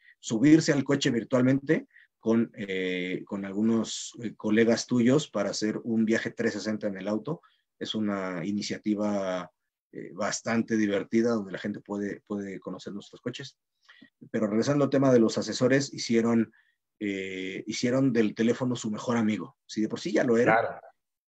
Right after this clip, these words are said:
Speaker 1: tenía, ahora tuvieron que moverse mucho a atender rápido y bien a la gente que estaba en línea. Entonces sí, hubo una transformación digital muy importante, tanto dentro de la marca como dentro de los concesionarios.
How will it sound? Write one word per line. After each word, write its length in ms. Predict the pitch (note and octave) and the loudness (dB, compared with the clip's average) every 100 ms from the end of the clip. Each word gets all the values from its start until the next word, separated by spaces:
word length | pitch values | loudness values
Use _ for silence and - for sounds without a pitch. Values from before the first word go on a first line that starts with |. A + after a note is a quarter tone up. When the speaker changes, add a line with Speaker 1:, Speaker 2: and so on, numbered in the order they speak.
| _ | _
Speaker 1:
tenía, 320 | F#2 G2 F#2 | -6 -6 -4
ahora 400 | G#2 G#2+ A2+ - | 0 2 0 -2
tuvieron 400 | - G#2 G#2+ G#2+ | -2 0 0 0
que 120 | G#2+ | -2
moverse 460 | G#2 G#2 G#2 G2+ G#2 | 0 0 -2 -4 -6
mucho 480 | G2+ G2 - G#2+ - | -8 -10 -6 -6 -4
a 160 | G2 | -8
atender 560 | F#2 - F#2 G2 G#2+ - _ _ | -10 -12 -10 -4 -4 -6 _ _
rápido 480 | - B2+ C3+ D3+ B2+ | -2 -2 2 4 4
y 80 | G#2 | 4
bien 360 | G#2 C3+ G3+ - _ _ _ | 4 4 2 -4 _ _ _
a 60 | F2+ | -8
la 120 | F#2 | -6
gente 260 | A2+ G2 F#2 | -6 -6 -8
que 80 | |
estaba 260 | - G2 F#2 | -8 -12 -12
en 80 | F#2 | -10
línea. 240 | E2+ E2 | -8 -10
Entonces 340 | D#2+ G#2+ A2 - | -12 -12 -10 -2
sí, 140 | A#2+ | 0
hubo 180 | B2+ B2+ | 2 2
una 180 | C3+ C3 | 2 0
transformación 520 | G#2 - F#2+ - A2+ | -4 -8 -10 -8 -6
digital 320 | A2+ - G#2+ | -6 -4 0
muy 300 | A2+ B2+ C#3 | 4 6 6
importante, 580 | B2 G#2+ F#2+ G#2+ G2+ F#2 | 6 2 -4 -6 -10 -12
tanto 320 | F2+ F2 F#2+ | -16 -16 -16
dentro 320 | F#2 E2 F#2 | -18 -16 -16
de 80 | G2 | -12
la 80 | G2+ | -4
marca 340 | B2 C3 D3+ - _ _ _ | -4 -2 -6 -8 _ _ _
como 280 | - G2+ F#2 | -8 -6 -8
dentro 280 | F2 F#2 | -12 -16
de 80 | F#2 | -16
los 120 | E2+ | -18
concesionarios. 720 | - G#2+ - F#2 E2 _ _ | -20 -20 -20 -20 -20 _ _